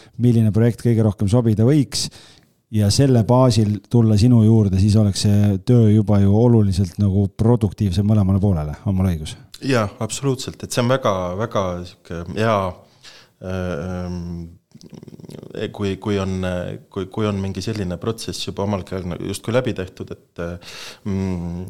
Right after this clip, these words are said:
Speaker 2: üks variant on muidugi katalooge vaadata ja nii edasi, teine variant, äh, näiteks Pinteresti scrollida, leida sealt mingid elemendid, mis, mis,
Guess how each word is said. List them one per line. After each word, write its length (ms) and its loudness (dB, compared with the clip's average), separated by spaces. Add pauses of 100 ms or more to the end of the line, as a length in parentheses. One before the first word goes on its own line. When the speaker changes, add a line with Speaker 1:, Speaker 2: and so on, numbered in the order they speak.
(120)
Speaker 2:
üks 220 -6
variant 420 -4
on 140 -4
muidugi 320 -4
katalooge 600 -4
vaadata 640 -6 (360)
ja 160 -8
nii 160 -4
edasi, 340 -6
teine 280 -2
variant, 340 -4 (220)
äh, 260 -2 (920)
näiteks 340 -6
Pinteresti 580 -2
scrollida, 480 -4
leida 240 -2
sealt 300 -2
mingid 260 -4
elemendid, 560 -6
mis, 300 -4
mis, 240 -4